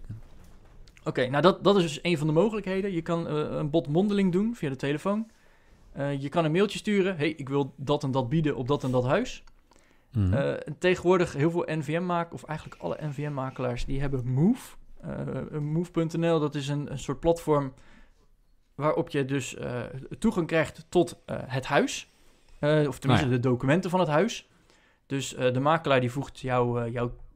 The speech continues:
Speaker 1: account dan toe aan dat huis, of het huis aan jouw account. En dan krijg je dus alle papieren, dus, hè, de, de vragenlijsten die een verkoper in moet vullen. Eh,
Speaker 2: Ja.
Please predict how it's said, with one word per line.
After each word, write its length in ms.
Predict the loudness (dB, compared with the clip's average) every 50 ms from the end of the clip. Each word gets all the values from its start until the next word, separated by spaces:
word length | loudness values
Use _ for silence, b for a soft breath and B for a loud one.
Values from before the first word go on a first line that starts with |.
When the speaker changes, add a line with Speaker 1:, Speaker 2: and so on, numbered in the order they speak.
| -20 -20 -8
Speaker 1:
account 600 | -6 -6 -2 0 0 2 2 0 -2 -4 -6 -4
dan 160 | -2 -2 -2 2
toe 200 | 4 2 2 2
aan 120 | 0 -2
dat 120 | -2 0 2
huis, 240 | 4 6 6 4 2
of 140 | -2 -8
het 120 | -14 -12 -6
huis 240 | -4 -2 -2 -2 -2
aan 160 | -4 -4 -4
jouw 140 | -4 -4 -4
account. 500 | -4 -4 0 2 4 4 4 2 -2 b b b b b b b b b b b b b -20 -20 -20 _ 0
En 160 | 2 4 4
dan 80 | 4 4
krijg 160 | 2 0 2
je 60 | 2
dus 200 | 0 -2 0 2
alle 200 | 2 4 4 2
papieren, 600 | 0 -2 -4 -2 0 0 2 2 2 2 0 0
dus, 200 | 0 -2 -4 -2
hè, 180 | 0 0 2 2
de, 280 | 2 2 2 0 0
de 260 | -2 -2 -2 0 -2 -4
vragenlijsten 880 | -6 -12 -2 2 4 4 6 4 4 2 2 2 2 0 0 -2 -4
die 180 | -2 0 0 0
een 80 | 0 2
verkoper 540 | 2 2 2 4 4 2 2 2 0 -2
in 140 | -2 -2 -2
moet 180 | -2 -2 -4 -4
vullen. 440 | -4 -2 -2 0 -2 -2 -4 -6 -10 _ _ _ _ _ _ _ _ _ _ _ _ _ _ -20 -12
Eh, 400 | -10 -6 -4 -2 -2 -2 0 2
Speaker 2:
Ja. 140 | 2 2